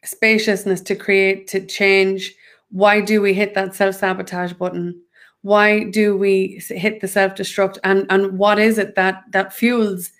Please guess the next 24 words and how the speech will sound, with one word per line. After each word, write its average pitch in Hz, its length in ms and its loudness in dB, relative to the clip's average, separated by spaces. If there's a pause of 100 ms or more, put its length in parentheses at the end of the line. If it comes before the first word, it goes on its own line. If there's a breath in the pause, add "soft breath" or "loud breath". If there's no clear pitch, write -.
(840 soft breath)
those 226 520 4
things? 175 480 -6
Why 208 320 -2
are 233 160 0
they 220 160 -2
always 208 280 -2
so 208 180 -2
hidden? 196 420 -4
Why 185 140 0
are 190 80 2
they 190 140 -2
concealed? 196 840 -2 (420 loud breath)
And 190 400 2
why 208 680 -2
are 220 180 2
we 214 180 -2
like 190 340 -6
old 202 300 -4
kids 214 280 0
about 196 320 -2
just 190 240 -6
to 190 60 -14
go 190 100 -2
boom 180 360 0